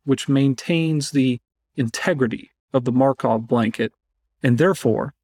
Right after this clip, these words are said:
a thing's coherence and identity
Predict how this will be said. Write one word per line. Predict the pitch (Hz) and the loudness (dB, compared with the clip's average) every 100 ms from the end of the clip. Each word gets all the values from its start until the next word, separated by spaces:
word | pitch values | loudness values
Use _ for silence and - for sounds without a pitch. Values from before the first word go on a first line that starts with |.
| _ | _
a | 131 | -2
thing's | 117 147 139 131 - - - | 0 4 4 4 -2 -14 -8
coherence | - 160 - 214 117 113 - - - _ _ _ _ | -2 0 4 2 2 -4 -8 -10 -14 _ _ _ _
and | 135 120 | -2 0
identity | 117 110 165 185 - 117 101 110 | 0 0 0 0 0 -6 -6 -10